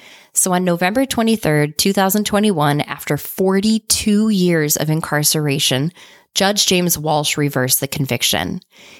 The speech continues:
He wrote, under these unique circumstances, the court's confidence in Strickland's conviction is so undermined that it cannot stand, and the judgment of conviction must be set aside.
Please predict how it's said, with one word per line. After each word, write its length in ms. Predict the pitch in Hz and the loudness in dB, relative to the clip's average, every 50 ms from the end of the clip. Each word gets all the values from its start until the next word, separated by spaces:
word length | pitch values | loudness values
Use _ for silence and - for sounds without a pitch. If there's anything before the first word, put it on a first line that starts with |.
| _ | _
He 220 | - - 208 220 226 | -6 -2 -2 0 0
wrote, 340 | 196 165 139 131 143 - - _ - _ _ _ _ _ _ _ _ | 2 0 0 0 -2 -4 -8 _ -20 _ _ _ _ _ _ _ _
under 300 | - 196 220 240 302 294 | -4 -2 0 0 0 2
these 300 | 262 220 220 220 196 185 | 2 2 2 2 2 2
unique 380 | 175 175 170 160 156 156 160 - | 2 2 2 2 0 0 0 -2
circumstances, 880 | - - 147 143 - 151 143 - - 143 135 135 - - 139 139 147 - _ - | -2 -2 -2 -2 0 -2 0 0 0 0 0 -2 -2 -2 -4 -4 -4 -8 _ -8
the 80 | 160 | -8
court's 360 | - - - 208 226 247 - | -6 -4 -2 -2 -2 -2 -4
confidence 600 | - - - 160 156 151 - 151 151 147 147 - | -6 -4 -4 -4 -2 -2 -2 -2 -2 -2 -2 -4
in 100 | - 156 | -4 -2
Strickland's 480 | 143 - - 196 180 - - 202 196 - | -2 0 -2 -2 -4 -2 -2 -2 -2 0
conviction 560 | - 175 160 143 135 - - - - 135 131 | 0 -2 -2 -2 -2 -2 -2 -2 -2 -2 -4
is 200 | - - 156 143 | -2 -2 0 0
so 380 | - - - 196 190 208 226 - | 0 0 2 0 0 0 0 0
undermined 640 | - 175 170 170 170 160 156 135 127 135 131 123 | -2 -2 -2 -2 -2 -2 0 0 0 0 -2 -2
that 160 | - - 143 | -4 -4 -2
it 140 | 143 135 - | -2 -2 -4
cannot 420 | - - 139 135 131 123 135 - - | -4 -4 -4 -2 -2 -4 -2 0 -2
stand, 480 | - - 139 127 117 92 131 - - - - - _ _ _ _ | 0 0 -2 -4 -4 -6 -6 -8 -8 -10 -12 -20 _ _ _ _
and 140 | - 160 160 | -2 -2 0
the 80 | 170 | 0
judgment 480 | 165 - 196 214 233 - 208 165 151 139 | 0 0 0 0 2 0 0 0 0 -2
of 140 | 151 143 - | -4 -4 -2
conviction 680 | - 147 143 139 127 - - - 139 131 135 151 156 - - | -2 -2 0 0 -2 -2 0 0 0 0 -2 -4 -6 -6 -2
must 280 | 160 147 143 - - | -2 0 0 0 0
be 100 | 156 147 | -2 -4
set 240 | - - - - - | -2 -4 -4 -6 -4
aside. 520 | - 139 - - 143 151 - - 78 - | -4 -2 -2 -2 -4 -6 -6 -8 -8 -8